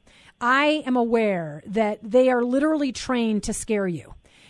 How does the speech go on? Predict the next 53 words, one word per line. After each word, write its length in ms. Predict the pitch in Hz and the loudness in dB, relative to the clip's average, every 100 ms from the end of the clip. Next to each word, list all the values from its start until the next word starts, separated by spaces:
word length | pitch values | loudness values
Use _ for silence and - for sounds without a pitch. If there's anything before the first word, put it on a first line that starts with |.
| - | -12
And 260 | 254 240 233 | -4 0 2
if 140 | 247 | 2
there's 160 | - 240 | 2 0
a 60 | 233 | 2
journalist 380 | 262 294 269 | 2 2 0
listening 240 | 277 262 254 | 0 0 0
to 40 | |
me 80 | 233 | 2
right 160 | 233 233 | 0 0
now 160 | 220 | 0
that 100 | 214 | 0
disagrees, 600 | 208 208 208 247 254 240 226 | -4 -4 -2 0 0 -2 -2
then 380 | 220 220 208 208 | 0 2 0 -2
they're 140 | 214 | -2
not 160 | 220 202 | 0 0
being 180 | 196 | -2
honest. 460 | 185 175 131 - - - - - | -2 -4 -8 -16 -18 -20 -20 -10
Because 220 | 247 254 | -6 0
I, 160 | 269 294 | 2 2
I 60 | 269 | 2
remember 500 | 277 262 294 311 311 | 4 4 4 2 2
when 200 | 269 254 | 2 0
I 140 | 254 | 0
was 220 | 262 254 - | 0 -4 -2
told, 480 | - 269 247 226 | 4 6 6 4
you 60 | 220 | 0
know, 100 | 208 | -2
when 120 | 208 | 0
I 80 | 208 | 0
would 100 | 208 | 0
do 120 | 214 | 0
a 60 | 202 | 0
promotion 640 | - 220 214 208 - 220 | 0 2 4 2 0 -2
or 100 | 202 | -2
a 40 | 175 | -4
promo 540 | - 247 226 214 208 | 0 2 2 0 0
for 100 | 226 | -4
the, 120 | 208 | -6
for 160 | - 226 | -4 -4
the 120 | 214 | -2
evening 260 | 233 214 208 | -2 -2 0
news 240 | 208 208 | 0 0
that 100 | 196 | 0
I 100 | 196 | -2
was 120 | 202 | -2
gonna 140 | 202 202 | -2 -2
do 120 | 196 | -2
a 60 | 185 | -2
story 280 | - 202 | -2 -2
on 180 | 190 180 | -2 -2
thus 180 | 185 185 | -4 -6
and 100 | 214 | -6
such, 240 | 233 226 | -4 -6